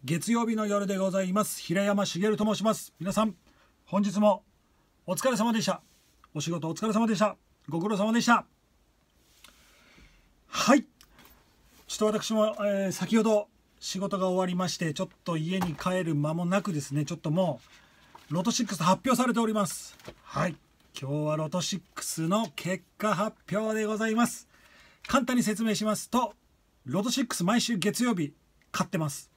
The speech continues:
そして結果発表をその日のうちにやっております。そしてですね、えー、三千万円以上、三千万円以上の高額当選で、えー、見てくれている皆さんにですね、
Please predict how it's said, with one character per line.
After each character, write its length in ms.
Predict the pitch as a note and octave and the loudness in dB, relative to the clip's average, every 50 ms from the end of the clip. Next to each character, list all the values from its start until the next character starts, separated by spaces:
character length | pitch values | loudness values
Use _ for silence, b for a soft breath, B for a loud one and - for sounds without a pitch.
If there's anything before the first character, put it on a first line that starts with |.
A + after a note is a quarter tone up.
| _ _ | _ _
そ 140 | - - G3 | -6 -4 -4
し 100 | - - | -2 0
て 140 | A3 G#3 D#3+ | -2 -2 -2
結 240 | - - G3 - | -2 -6 -6 -4
果 80 | - G3+ | 0 0
発 240 | F#3+ A3+ A3+ - G3 | 0 0 0 0 -2
表 80 | F3+ | -2
を 20 | E3 | -2
そ 160 | - - G#3+ | 0 0 0
の 80 | B3 G#3 | 2 2
日 80 | A#3+ | 2
の 100 | B3+ A#3+ | 0 0
う 60 | G3+ | -2
ち 140 | D3+ - E3+ | -2 -2 -4
に 200 | D#3+ D3 B2+ - - _ _ | -4 -4 -6 -8 -12 _ _
や 120 | C#3+ C#3+ | -6 -6
っ 20 | C#3 | -4
て 100 | - D3 | -4 -4
お 60 | C#3 | -4
り 80 | C3 B2 | -4 -4
ま 120 | B2+ A#2+ | -8 -8
す。 200 | - - - - _ _ | -10 -12 -14 -18 _ _
そ 180 | - - G3+ G3 | -8 -4 -4 -2
し 80 | - | -2
て 120 | - C#4 A#3 | 0 0 0
で 80 | G3+ | 0
す 100 | C#3 - | 0 -2
ね、 180 | C#3+ B2+ A2 - b b b b b b b b b | -6 -8 -8 -12 b b b b b b b b b
え 140 | - C3 C3 | -10 -8 -8
ー、 40 | A#2+ | -8
三 440 | - - - - A3 C4 D4 D4+ | -8 -8 -2 0 0 2 2 2
千 240 | B3 D4 C#4+ C4+ B3+ | 4 2 2 2 0
万 180 | B3+ B3 A#3+ A#3+ | 0 2 2 4
円 140 | A#3 A3+ A3+ | 4 2 2
以 80 | G#3+ | 0
上、 260 | F#3+ F3+ D#3 B2 A2+ - _ _ _ _ _ _ _ - - _ _ | 0 -2 -2 -4 -6 -12 _ _ _ _ _ _ _ -20 -20 _ _
三 380 | - - - G#3 A#3+ B3 A#3+ | -6 -2 0 2 2 2 2
千 200 | A#3+ A#3+ A#3 A#3 | 2 2 2 2
万 240 | A3+ A3+ A3+ A3+ A3 | 2 0 0 0 0
円 200 | A3 A3 G#3+ G#3+ | 0 0 0 0
以 60 | A3 G3+ | 0 0
上 280 | F#3+ G#3 F#3 E3+ E3 | 0 0 0 0 0
の 300 | D#3+ F#3+ G#3+ G#3 - - _ _ | 0 -2 -2 -2 -6 -10 _ _
高 260 | - F#3 A3 B3 B3 | -4 -2 0 0 0
額 300 | A3+ A#3 G#3+ - G#3+ G#3 | 0 -2 -2 -2 -6 -6
当 240 | - - A3 G#3+ G3+ | -4 -2 -2 0 -2
選 300 | - F#3 F3+ F3 F3 E3+ | -2 -4 -4 -4 -2 0
で、 240 | G3+ G#3+ G3+ - b b b b b b b b b b b b b _ - | 0 0 0 -2 b b b b b b b b b b b b b _ -8
え 140 | D3+ D3 D3+ | -6 -4 -2
ー、 40 | C#3+ | 0
見 160 | D3+ G3 A3 | 0 0 2
て 100 | B3+ A#3 | 2 0
く 120 | D3 F#3 G#3 | 2 2 2
れ 80 | G3+ | 2
て 80 | D#3+ F#3+ | 2 0
い 80 | F#3+ | 0
る 140 | F#3 F#3 F3 | 0 -2 -2
皆 240 | E3+ E3+ F#3+ G#3+ G3 | -2 0 0 0 0
さ 100 | F#3+ F#3+ | 0 -2
ん 80 | E3 D3+ | -2 -2
に 80 | C#3+ | -4
で 80 | B2+ B2 | -4 -6
す 140 | - - C3+ | -10 -10 -10
ね、 240 | C3 C3 - - | -10 -10 -12 -14